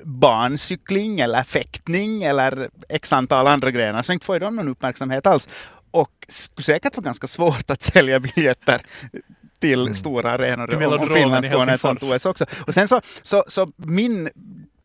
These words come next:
Speaker 1: uppfattning av, av den här orten, Pyeongchang, att den är någonstans sådär lite avsides, att, att de stora städerna i Sydkorea som finns i en annan del av landet, är ju i Korea Times, den engelskspråkiga dagstidningen här, som nu egentligen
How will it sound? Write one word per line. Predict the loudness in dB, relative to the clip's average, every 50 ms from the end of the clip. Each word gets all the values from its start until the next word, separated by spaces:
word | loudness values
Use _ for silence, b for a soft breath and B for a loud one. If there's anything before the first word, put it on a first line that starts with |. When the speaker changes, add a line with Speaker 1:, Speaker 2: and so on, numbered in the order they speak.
| _ _ -12
Speaker 1:
uppfattning | -12 -12 -8 -2 0 0 0 0 -2 -4 -4 -2 0
av, | 0 0 -2 0
av | 0 -2 -2
den | -2 -4 -4
här | -2 -2 -2 -2 -4 -6
orten, | -6 -4 -2 -2 -2 -2 -4 -6 -6 -4
Pyeongchang, | -2 -2 -2 -2 0 2 2 2 2 2 -2
att | -2 -2
den | -2 -2 -2
är | -2 -2 -2
någonstans | -4 -4 -4 -4 -6 -6 -8 -6
sådär | -8 -8 -6
lite | -6 -6 -6 -8 -12 _ -4
avsides, | 0 2 2 4 4 4 2 0 -4 -10 -10 -8 -8 -4 -2 0 0 0 -2 -4 -4
att, | -4 -4 -2 -2
att | -4 -4 -2
de | -2 -4 -2 -4
stora | -6 -12 -10 -8 -2 2 2 2 2
städerna | 2 0 0 0 0 0 0 -2 -2 -4 -2 -2 -4 -4 -6 B B B B
i | -6 -6 -4 -4 -4 -6 -8 _ _
Sydkorea | -8 -4 -4 -4 -4 -6 -8 -6 -4 -2 -2 -2 -4
som | -6 -8 -10
finns | -10 -10 -8 -6
i | -6
en | -4 -4
annan | -6 -6 -6 -6
del | -6 -4 -4 -4
av | -4 -4 -4
landet, | -4 -2 0 0 2
är | 2 0
ju | -2
i | -4
Korea | -6 -8 -6 -6 -4 -2 -2 -4 -4
Times, | -2 -2 0 2 2 0 -2 -4 -8
den | -8 -6 -4
engelskspråkiga | -4 -2 -2 -2 -4 -4 -6 -12 -10 -6 -6 -6 -6 -6 -8 -6 -4 -2
dagstidningen | -2 -4 -4 -6 -10 -10 -10 -10 -10 -10 -10 -10
här, | -10 -10 -10
som | -12 -12 -12
nu | -10 -10
egentligen | -8 -10 -10 -10 -12 -12 -12